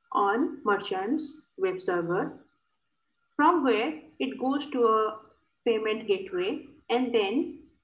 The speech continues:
to the bank, from where the amount goes to the mer-, merchant's account. Now let's explore Earth I D's privacy preserving payment architecture.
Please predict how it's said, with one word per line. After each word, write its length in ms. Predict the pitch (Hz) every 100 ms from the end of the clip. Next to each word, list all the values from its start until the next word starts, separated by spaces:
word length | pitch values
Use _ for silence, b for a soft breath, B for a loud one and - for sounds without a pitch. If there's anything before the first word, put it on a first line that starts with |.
| _
to 80 | 320
the 120 | 311
bank, 500 | 349 208 180 233 311 - - -
from 260 | 247 254
where 360 | 214 185 226 311 - _ _
the 120 | - 233
amount 460 | 214 214 269 311 - - _ -
goes 280 | 196 226 226
to 100 | 220
the 240 | 247 440 -
mer-, 260 | 185 - -
merchant's 560 | 196 185 190 202 262 -
account. 380 | - - - - - _ _ _ _ _ _ _ _ _ _ _ _ _
Now 260 | 233 240 320
let's 220 | 392 381 330
explore 600 | 269 - 214 208 269 - - -
Earth 220 | 240 262
I 180 | 277 262
D's 340 | 233 247 330 - -
privacy 600 | 240 220 220 220 302 302
preserving 680 | 226 196 196 196 226 339 -
payment 580 | 220 190 185 247 262
architecture. 760 | 208 202 - 160 156 - -